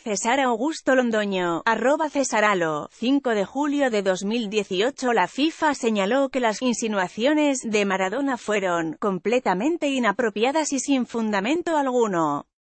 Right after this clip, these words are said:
Añadió en un comunicado que lamenta extremadamente leer semejantes declaraciones de un futbolista que escribió la historia de nuestro deporte. La fifa había tolerado previos incidentes de Maradona en Rusia,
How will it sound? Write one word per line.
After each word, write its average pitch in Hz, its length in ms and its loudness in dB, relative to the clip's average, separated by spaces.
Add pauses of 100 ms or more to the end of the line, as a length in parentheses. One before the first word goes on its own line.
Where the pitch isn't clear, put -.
(560)
Añadió 196 720 2
en 226 160 0
un 311 140 2
comunicado 247 720 0
que 214 320 4
lamenta 247 580 2
extremadamente 240 960 0
leer 247 260 0
semejantes 247 760 0
declaraciones 214 840 0
de 208 140 0
un 247 140 -2
futbolista 214 720 0
que 240 160 2
escribió 220 540 0
la 240 100 0
historia 285 540 -2
de 262 100 2
nuestro 220 400 -2
deporte. 240 680 0
La 202 220 2
fifa 302 520 2
había 269 380 0
tolerado 247 580 0
previos 269 560 0
incidentes 226 720 0
de 202 120 0
Maradona 196 640 2
en 277 100 2
Rusia, 185 680 0